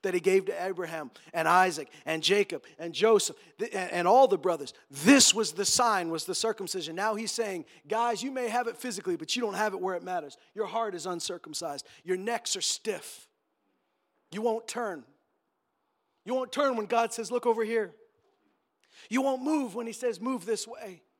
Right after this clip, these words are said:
Like a stiff-necked horse, you're stuck in one direction. You're uncircumcised in heart and ears."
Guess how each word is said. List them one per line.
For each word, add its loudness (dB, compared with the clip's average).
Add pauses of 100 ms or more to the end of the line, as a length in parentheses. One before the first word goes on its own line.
(680)
Like 2
a -6
stiff-necked -6
horse, 0 (200)
you're -6
stuck 2
in -6
one -4
direction. -6 (1600)
You're -6
uncircumcised -4
in -10
heart -6 (1200)
and -4 (100)
ears." -12